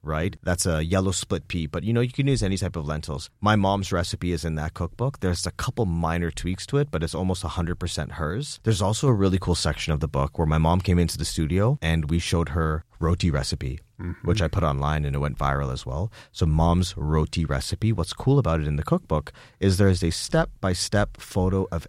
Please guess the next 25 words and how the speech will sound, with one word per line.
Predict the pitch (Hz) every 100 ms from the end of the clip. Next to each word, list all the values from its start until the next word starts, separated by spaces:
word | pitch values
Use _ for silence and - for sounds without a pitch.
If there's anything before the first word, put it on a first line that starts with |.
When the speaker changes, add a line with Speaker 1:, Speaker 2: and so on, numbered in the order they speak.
| -
Speaker 1:
every | 110 113 139
single | 143 127 113 104
process | - 87 85 - 85 -
required | - 82 80 82 -
in | 98 98
the | 92
roti | 80 80 -
making | 80 71 - 76 76 -
procedure. | 90 - 80 65 80
So | -
you | 98 98
can | 104 85
look | 98
at | 117
these | 127 127
photos | 95 92 95
step | - 90 90
by | 113
step | 120 - 85 95 - -
and | - 98
say, | 110
"Okay, | 95 - 87 78 -
mix | 92 -
ingredients, | 95 85 87 107 143 -
knead, | 82 90 101 139